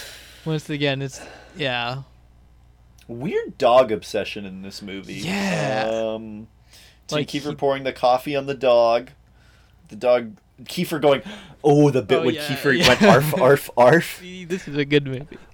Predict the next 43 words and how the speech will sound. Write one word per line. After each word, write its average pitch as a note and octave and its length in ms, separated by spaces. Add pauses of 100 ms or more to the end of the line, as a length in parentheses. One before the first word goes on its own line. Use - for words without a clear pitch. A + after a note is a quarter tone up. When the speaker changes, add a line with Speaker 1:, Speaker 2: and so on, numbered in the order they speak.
(100)
Speaker 2:
I D3+ 140
lost G#2+ 680
it. G2 100
That C3 140
was C#3 140
so B2 200
good. A2+ 220
There's A2 140
also B2 460
another C3 360
really A#2 260
good G#2 160
Kiefer A#2 300
moment G#2+ 380
is G#2+ 300
there's B2+ 180
a G#2 60
part, C3 400 (480)
um, A2+ 480 (120)
it's A#2 140
like C#3 120
a, G2 540 (720)
a, A#2 60 (340)
Zach, - 220
it's F#2+ 120
called C3 220
a - 20
low G2 320
angle, F#2 320
and F2+ 140
the E2 60
camera's, G#2 500
like, F2+ 180
below F#2 360
the F2 60
Speaker 1:
Oh. - 40
Speaker 2:
person, F#2 400
right? A2 380 (360)
Speaker 1:
I E3 120
mean F3 320
Speaker 2:
Or A#2 80
is B2 200
it, F#2 240